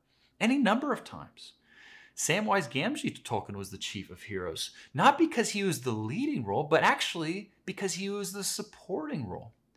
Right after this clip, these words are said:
Or let's think of it this way. I tend to think,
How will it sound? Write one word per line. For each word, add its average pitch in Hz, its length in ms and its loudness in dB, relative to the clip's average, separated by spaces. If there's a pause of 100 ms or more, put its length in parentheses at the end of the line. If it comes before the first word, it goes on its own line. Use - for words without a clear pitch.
(340)
Or 233 140 12
let's 254 180 6
think 320 160 0
of 302 100 4
it 156 200 4
this - 400 4
way. 120 300 2 (1160)
I 247 100 8
tend 294 320 0
to 202 80 6
think, 117 500 -6